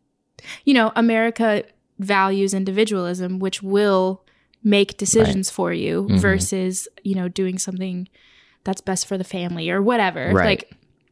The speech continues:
Speaker 1: I mean, that, I fully subscribe to that idea, but I don't know if that's, like, f-, free will or not. I don't know.
Speaker 2: Mm-hmm.
Speaker 1: I guess. <laughs>
Speaker 2: Yeah. So,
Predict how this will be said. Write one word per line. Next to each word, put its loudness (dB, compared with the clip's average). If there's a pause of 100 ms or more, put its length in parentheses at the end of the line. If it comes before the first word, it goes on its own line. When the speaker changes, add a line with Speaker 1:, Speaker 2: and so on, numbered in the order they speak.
(340)
Speaker 1:
I 6
mean, 4
that, 0 (600)
I 2
fully -4
subscribe -8
to -14
that -2
idea, -8 (120)
but 2
I -2
don't 0
know 4
if -2
that's, -4
like, -10 (800)
f-, -20 (300)
free -6
will -6
or -8
not. -10
I 0
don't -2
know. -8
Speaker 2:
Mm-hmm. 0 (520)
Speaker 1:
I -4
guess. -6 (560)
<laughs> 8 (800)
Speaker 2:
Yeah. 0 (520)
So, 4